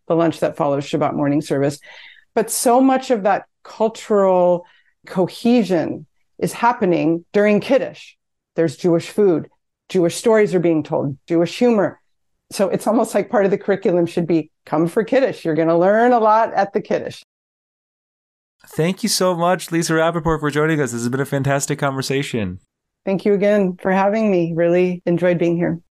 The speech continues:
Speaker 2: And thanks so much to all of you out there for listening. We hope you've enjoyed this conversation, and we hope that you'll tune in again in the future, especially to the remainder of our episodes in this mini-series on conversion, which has been incredible so far.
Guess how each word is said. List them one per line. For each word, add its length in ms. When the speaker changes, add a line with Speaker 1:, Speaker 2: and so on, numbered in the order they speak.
Speaker 2:
And 380
thanks 240
so 100
much 160
to 80
all 80
of 100
you 100
out 100
there 140
for 100
listening. 460
We 80
hope 180
you've 100
enjoyed 340
this 180
conversation, 640
and 60
we 80
hope 200
that 80
you'll 160
tune 260
in 80
again 180
in 60
the 60
future, 440
especially 540
to 120
the 100
remainder 420
of 180
our 180
episodes 520
in 180
this 320
mini-series 640
on 200
conversion, 500
which 120
has 100
been 180
incredible 720
so 180
far. 380